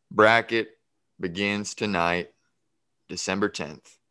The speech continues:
And Tyler, the last few days, we've had an opportunity to evaluate the high school football playoffs and evaluate some of the top teams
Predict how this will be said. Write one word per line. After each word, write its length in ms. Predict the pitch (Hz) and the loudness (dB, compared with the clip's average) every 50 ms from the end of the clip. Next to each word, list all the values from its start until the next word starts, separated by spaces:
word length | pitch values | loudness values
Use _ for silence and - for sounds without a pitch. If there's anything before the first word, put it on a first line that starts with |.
| _ _ _ _ _ _ _ _ | _ _ _ _ _ _ _ _
And 100 | - 85 | -18 -6
Tyler, 440 | - 104 95 98 101 101 98 92 - - _ _ _ _ _ _ | 0 2 4 4 6 4 4 2 0 -4 _ _ _ _ _ _
the 80 | - 87 | -10 -4
last 320 | 92 101 107 107 104 - | 0 0 0 0 -2 -6
few 220 | - - 107 104 101 | -10 -4 -2 0 4
days, 520 | 98 104 117 120 110 101 87 87 - - _ _ _ - | 4 4 6 4 4 2 0 -4 -10 -16 _ _ _ -6
we've 180 | 101 104 101 | -6 -4 0
had 160 | 107 98 101 101 | 2 0 2 2
an 120 | 95 90 | 0 0
opportunity 680 | 95 107 107 - 87 85 - 120 120 117 107 98 92 92 | 2 2 2 0 -4 -8 -4 -4 -2 -2 -2 -2 -2 -4
to 220 | - - 101 95 | -4 -2 0 2
evaluate 720 | 95 90 82 95 95 107 117 113 107 95 92 90 87 - | 2 2 4 4 6 6 6 4 4 4 2 2 2 0
the 60 | - 90 | -6 -2
high 180 | 92 90 95 | 0 0 0
school 260 | - - - 113 107 | 0 0 -2 -2 -2
football 360 | 101 - 110 101 90 95 92 90 | 2 2 2 2 4 2 0 0
playoffs 580 | - - 98 98 101 101 98 98 95 - - | 2 2 4 4 6 4 4 2 0 -2 -8
and 80 | 82 80 | -12 -12
evaluate 640 | 82 82 - 92 101 110 113 107 107 110 - - | -6 -2 0 2 2 2 2 2 0 0 0 0
some 180 | - - 98 98 | -4 -4 -4 -2
of 60 | 90 | -4
the 60 | 87 | -4
top 340 | - - 95 95 101 - - | -2 0 0 0 0 0 -2
teams 460 | - 104 98 95 95 92 92 90 - | -4 -4 -2 -2 -2 -4 -4 -6 -8